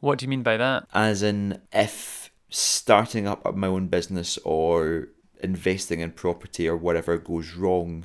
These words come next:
Speaker 2: I'm less likely to suffer severe consequence. Because you hear a lot of, um, people in America talking about they don't want to lose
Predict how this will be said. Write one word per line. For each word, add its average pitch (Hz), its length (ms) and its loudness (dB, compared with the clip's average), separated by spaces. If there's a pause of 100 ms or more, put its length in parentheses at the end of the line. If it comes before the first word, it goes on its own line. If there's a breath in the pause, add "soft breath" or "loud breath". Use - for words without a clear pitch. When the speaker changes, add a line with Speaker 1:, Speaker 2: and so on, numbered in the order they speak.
Speaker 2:
I'm 87 180 -2
less 95 520 0
likely 87 360 -2
to - 140 -18
suffer 87 360 -6
severe 87 520 -6
consequence. - 1000 -8
Because 107 300 -2
you 107 60 -4
hear 127 260 4
a 123 100 8
lot 110 260 4
of, - 200 -6 (100)
um, 92 180 0
people 95 260 -6
in 92 80 -2
America 90 340 -4
talking 87 420 -4
about 82 360 0
they 87 100 -4
don't 98 240 2
want 95 240 -2
to 92 80 -10
lose 82 640 -4